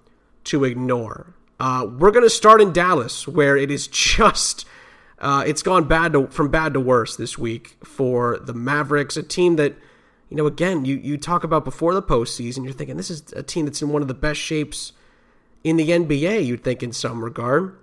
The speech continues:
Not the case. Stuff going on behind the scenes. There was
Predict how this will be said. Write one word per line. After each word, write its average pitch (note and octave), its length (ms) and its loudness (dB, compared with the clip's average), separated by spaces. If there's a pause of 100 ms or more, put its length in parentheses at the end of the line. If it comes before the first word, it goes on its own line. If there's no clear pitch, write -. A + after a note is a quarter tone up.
(260)
Not G3+ 320 2
the - 60 -4
case. C3+ 420 -6
Stuff - 500 -8
going D3+ 240 2
on D3 120 0
behind C#3 440 -2
the B2 40 -6
scenes. F3 520 2
There D3 100 2
was C3+ 280 -2